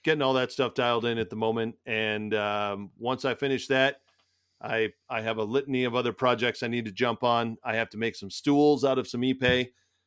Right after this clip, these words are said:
Unfortunately, the customer who wanted me to make the back, excuse me, the backgammon table, uh, I got the quote over to 'em, and they haven't gotten back to me because I think they got scared by the quote.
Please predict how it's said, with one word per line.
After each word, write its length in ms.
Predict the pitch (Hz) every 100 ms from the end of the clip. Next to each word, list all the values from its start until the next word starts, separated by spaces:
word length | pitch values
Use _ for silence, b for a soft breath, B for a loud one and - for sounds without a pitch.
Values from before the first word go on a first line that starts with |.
| _
Unfortunately, 800 | 117 117 139 143 139 135 135 131
the 100 | 113
customer 480 | - 139 - 139 135
who 120 | 120
wanted 200 | 123 127
me 140 | 123
to 60 | 117
make 220 | 117 113
the 60 | 98
back, 260 | 110 117 - _ _ _ _ _
excuse 220 | - - 143
me, 120 | 117
the 80 | 104
backgammon 540 | 143 147 156 147 139
table, 500 | 135 139 139 139 135 b b b b 135
uh, 280 | 120 113 113
I 100 | 120
got 200 | 131 127
the 80 |
quote 280 | - 151 151
over 240 | 147 135 131
to 300 | 143 139 139
'em, 220 | 135 - _ _ -
and 120 | 110
they 40 |
haven't 240 | 104 127 117
gotten 240 | 117 113
back 260 | 104 135 131
to 80 | 135
me 320 | 131 127 127
because 260 | 107 117 101
I 60 |
think 180 | 101 117
they 140 | 110 107
got 200 | 104 -
scared 320 | 131 127 113
by 120 | 117
the 80 | 113
quote. 340 | - 123 123